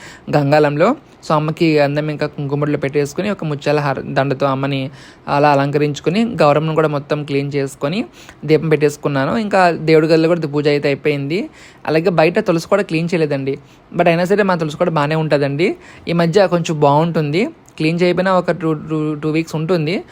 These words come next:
అలానే నేను స్కిప్ చేయను, ఇంట్లో ఉంటే మాత్రం క్లీన్ చేసుకుంటాను.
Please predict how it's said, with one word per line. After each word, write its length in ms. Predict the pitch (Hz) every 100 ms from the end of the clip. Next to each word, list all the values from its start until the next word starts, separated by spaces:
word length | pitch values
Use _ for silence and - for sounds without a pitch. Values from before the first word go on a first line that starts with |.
| - - -
అలానే 520 | - 147 160 180 226
నేను 160 | 214 196
స్కిప్ 340 | 185 175 151
చేయను, 160 | 202 190
ఇంట్లో 260 | 180 170 190
ఉంటే 140 | 185
మాత్రం 240 | 185 185
క్లీన్ 220 | 190 165 165
చేసుకుంటాను. 720 | 160 - 151 143 143 175